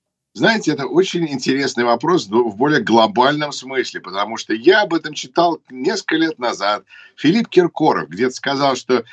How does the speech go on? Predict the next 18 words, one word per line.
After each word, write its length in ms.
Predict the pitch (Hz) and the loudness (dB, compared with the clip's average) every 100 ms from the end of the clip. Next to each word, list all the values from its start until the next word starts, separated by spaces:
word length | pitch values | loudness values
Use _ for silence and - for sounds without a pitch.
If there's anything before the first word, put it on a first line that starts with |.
| - - | -20 0
вот 220 | 170 151 | 2 4
я 240 | 180 180 | 4 2
появляюсь, 640 | - 156 147 185 202 143 147 | 0 -4 -4 -2 -2 -4 -4
я 140 | 160 | -4
говорю, 260 | 151 220 - | -2 -2 -2
что 160 | - | -4
я 140 | 147 135 | -2 -2
русский, 520 | 147 233 202 - 131 | -2 -6 -6 -8 -4
я 120 | 123 120 | -4 -4
вижу, 280 | 160 143 | -10 -12
как 220 | 131 127 123 | -6 -6 -2
люди 260 | 135 117 | -4 -4
меня 240 | 117 113 107 | -2 0 2
боятся, 600 | 104 127 143 - - 107 | 2 4 2 0 -4 -2
и 20 | |
мне 220 | 107 104 | -2 -4
это 140 | - | -4
нравится. 880 | 85 76 80 98 92 78 - - | -10 -6 4 4 4 -2 -16 -16